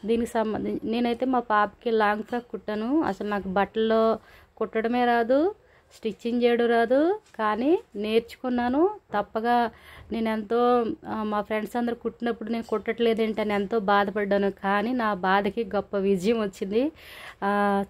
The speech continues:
చూడండి ఎంత మంచి లాంగ్ ఫ్రాక్ కుట్టాను. ఇది రెడ్ కలర్ డే, మా పాపకి ఆ రోజు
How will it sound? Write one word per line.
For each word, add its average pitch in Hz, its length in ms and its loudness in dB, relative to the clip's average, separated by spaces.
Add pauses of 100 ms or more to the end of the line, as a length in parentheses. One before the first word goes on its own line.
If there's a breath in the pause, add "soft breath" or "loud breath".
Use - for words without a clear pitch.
చూడండి 214 320 0
ఎంత 196 200 0
మంచి 196 260 0
లాంగ్ 196 300 2
ఫ్రాక్ 202 220 -4
కుట్టాను. 196 380 -4
ఇది 202 220 0
రెడ్ 185 260 -2
కలర్ 214 260 -2
డే, 202 360 0
మా 208 100 -2
పాపకి 185 440 -2
ఆ 202 40 2
రోజు 196 420 0